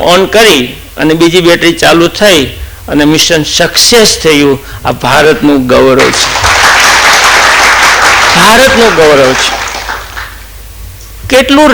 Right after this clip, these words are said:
રાષ્ટ્રહિત ભરેલું છે, કેટલું સરળ છે, કુદરતની સાથે જીવનારો છે, રાષ્ટ્રહિત એનામાં છે.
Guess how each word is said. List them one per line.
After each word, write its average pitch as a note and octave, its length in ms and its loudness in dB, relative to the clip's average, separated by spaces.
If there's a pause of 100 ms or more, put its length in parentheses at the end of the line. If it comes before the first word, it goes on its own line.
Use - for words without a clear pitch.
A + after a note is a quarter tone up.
રાષ્ટ્રહિત G#3+ 840 2 (120)
ભરેલું D3+ 420 2
છે, - 220 -8 (1200)
કેટલું B3+ 400 2
સરળ A3+ 560 4 (140)
છે, C#3+ 160 -4 (1040)
કુદરતની F#3 680 2
સાથે F3+ 400 0 (120)
જીવનારો F3 500 2 (140)
છે, A#2+ 140 -6 (680)
રાષ્ટ્રહિત F3+ 840 0
એનામાં D#3+ 580 2
છે. C3 140 -6